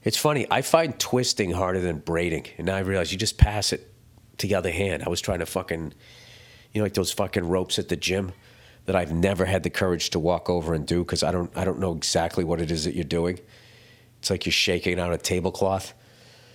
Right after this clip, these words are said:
you know, <coughs> except you want it to go all over the room. Um, oh my God, dude, people must think I'm a creep at the gym. I'm just constantly glancing at younger people, but I'm not checking 'em out like, uh,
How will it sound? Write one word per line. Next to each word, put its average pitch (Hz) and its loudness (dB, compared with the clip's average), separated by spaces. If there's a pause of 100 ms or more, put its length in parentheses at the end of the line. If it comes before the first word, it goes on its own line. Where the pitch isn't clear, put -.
(1120)
you 101 0
know, 98 -2 (260)
<coughs> - 10 (560)
except - 2
you 113 4
want 101 2
it 95 -8
to - -4
go 92 4
all 95 4
over 92 0
the 85 2
room. 92 0 (1300)
Um, 101 2 (1400)
oh 104 2
my 82 -2
God, 85 0
dude, 80 -4
people 143 2
must 151 2
think - 0
I'm 85 0
a 82 -2
creep - -2
at - -4
the 82 0
gym. 85 0
I'm 101 -2
just 131 0
constantly 101 0
glancing 92 0
at 90 0
younger 90 0
people, 101 -2
but 98 0
I'm 92 0
not 110 0
checking 101 2
'em 82 -2
out 85 0
like, 87 -4
uh, 80 0